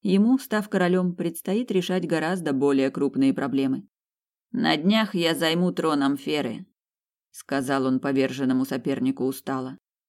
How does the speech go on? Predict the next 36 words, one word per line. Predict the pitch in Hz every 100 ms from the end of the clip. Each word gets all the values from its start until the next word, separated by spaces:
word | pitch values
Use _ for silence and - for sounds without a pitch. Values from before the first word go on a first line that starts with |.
| _ _ _
А | - 139
Ремтат | 156 151 175 175 151
отправится | - 143 143 135 139
на | 135
покой. | 135 135 131 123 - - _ -
Конечно, | 123 131 147 - 143
я | 143 147
верну | 151 185 226
в |
свою | 180 135 131
страну | 131 147 143 147 185
орден, | 160 123 117 127 -
а | - 135 131
вы | 165
останетесь | 156 - 151 151 135 139
на | 139
своем | 139 139 143 143
посту. | 151 165 - 135 180 - _ _ _ _ - 135
Но | 147 180
как | 196 190
раньше | 196 214 202 -
уже | 139 143
не | 160
будет. | 151 135 - - - _ _ _
Отныне | - 143 - 170 165 123
орден | - 170 156 160 151
будет | 165 156
в | -
полном | - 160 156 147
подчинении | 143 135 147 151 147 143
у | 139
короля, | 139 147 139 127 135 -
у | 143
меня, | 175 185 147
то | -
есть. | 120 - -